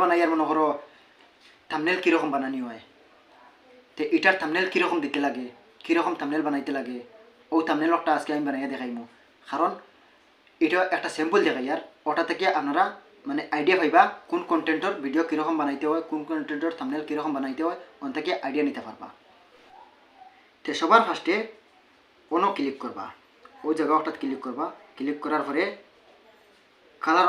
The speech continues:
অপশন আছে, কালারও ক্লিক করবা। কালারও ক্লিক করিয়া উপরে আপনারা দেখতে পাইবা প্লেন কালার আছে। প্লেন কালার যদি চয়েস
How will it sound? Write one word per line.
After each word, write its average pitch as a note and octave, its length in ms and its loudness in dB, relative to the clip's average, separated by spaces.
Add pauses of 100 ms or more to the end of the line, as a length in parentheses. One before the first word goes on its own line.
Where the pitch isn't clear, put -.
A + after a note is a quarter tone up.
অপশন C3 300 -6
আছে, G#2+ 160 -14 (480)
কালারও D#3 320 0
ক্লিক C3 280 -6
করবা। G#2+ 220 -14 (580)
কালারও E3+ 340 2
ক্লিক E3 240 4
করিয়া E3+ 180 4 (180)
উপরে D#3+ 160 4 (100)
আপনারা E3+ 200 2 (100)
দেখতে C#3+ 180 -6
পাইবা C#3+ 240 -2 (500)
প্লেন F3 180 4 (100)
কালার A#2+ 260 -6
আছে। G#2+ 160 -20 (1040)
প্লেন E3 260 4
কালার F3 240 4
যদি F3 140 0 (140)
চয়েস E3+ 200 4